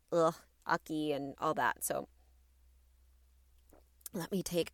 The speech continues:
<clears throat> that sip of water to recover. Excuse me. So then you do that,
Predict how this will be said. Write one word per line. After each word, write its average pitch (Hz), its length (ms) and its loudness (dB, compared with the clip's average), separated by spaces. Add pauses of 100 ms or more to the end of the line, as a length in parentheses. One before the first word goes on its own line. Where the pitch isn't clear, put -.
<clears throat> - 80 -4
that 190 560 6
sip - 160 -4
of 147 120 -4
water 110 280 -2 (240)
to 156 180 -4
recover. - 540 -4
Excuse - 300 -6
me. - 120 -14 (1300)
So 233 160 6
then 214 180 4
you 202 120 2
do 202 200 0
that, 156 300 4